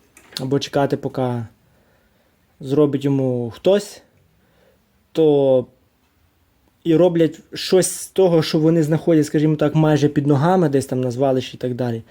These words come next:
Або з того, що є, е, я такими людьми захоплююся. Я в чому можу, стараюся їх наслідувати, того що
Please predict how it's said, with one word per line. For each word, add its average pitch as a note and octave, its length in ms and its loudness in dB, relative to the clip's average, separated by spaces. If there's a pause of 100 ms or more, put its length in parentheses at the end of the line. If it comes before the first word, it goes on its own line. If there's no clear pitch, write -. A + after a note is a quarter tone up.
(360)
Або D3+ 220 2
з - 60 -2
того, F3 300 4
що E3 240 2
є, E3+ 440 2 (920)
е, C3 440 0
я D#3+ 160 2
такими D#3+ 320 -2
людьми C3+ 220 -4
захоплююся. B2+ 680 -12
Я D3 420 -2 (640)
в - 100 -18
чому F3+ 220 4
можу, D#3+ 280 4
стараюся C#3+ 540 0
їх C#3 200 -4
наслідувати, D#3+ 560 -2
того C3+ 260 -6
що C#3+ 340 -8